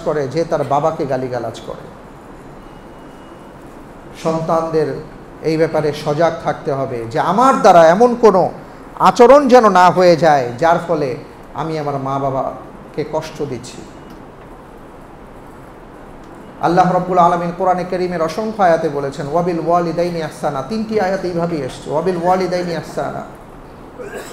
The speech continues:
ইম্মা ইয়াবলুগান্না ইনদাকাল কিবারা আহাদুহুমা আও কিলাহুমা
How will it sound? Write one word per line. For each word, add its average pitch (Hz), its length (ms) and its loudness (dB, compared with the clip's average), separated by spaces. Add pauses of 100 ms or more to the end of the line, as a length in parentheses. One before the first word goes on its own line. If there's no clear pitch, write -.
(500)
ইম্মা 220 320 2
ইয়াবলুগান্না 226 760 2
ইনদাকাল 233 520 0
কিবারা 233 260 4
আহাদুহুমা 233 680 0
আও 226 240 4
কিলাহুমা 202 720 0